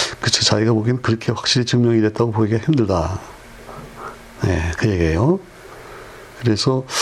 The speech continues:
상대성 이론으로 추천하면은 자기는 반대다. 그런데 그러면 브라운 운동으로 추천하면 어떻겠냐 하면은,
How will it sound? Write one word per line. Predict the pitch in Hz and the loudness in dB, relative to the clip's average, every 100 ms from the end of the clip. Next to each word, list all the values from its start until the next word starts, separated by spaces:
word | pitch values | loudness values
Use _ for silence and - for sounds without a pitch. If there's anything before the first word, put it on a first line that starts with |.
| - - | -2 -2
상대성 | 131 123 120 - 127 | 0 2 2 2 2
이론으로 | 120 120 117 117 120 117 110 107 - | 4 4 4 4 4 4 4 0 -4
추천하면은 | - - 123 113 120 120 123 139 143 | -4 0 2 2 2 4 2 2 2
자기는 | 113 110 123 | 2 2 2
반대다. | 98 95 98 98 85 87 92 - | 0 2 0 0 0 -4 -6 -2
그런데 | 147 156 123 107 95 107 80 87 - - - - - - - - | 2 4 4 2 2 2 0 -4 -8 -12 -10 -8 -10 -10 -4 0
그러면 | 123 135 147 | 2 4 2
브라운 | - 123 120 123 | 2 2 4 4
운동으로 | 123 120 120 127 | 4 4 4 2
추천하면 | 123 - 127 123 131 | 0 0 2 2 0
어떻겠냐 | 120 120 131 123 123 120 120 | 0 0 2 2 2 0 -2
하면은, | 143 139 131 143 | 2 2 4 2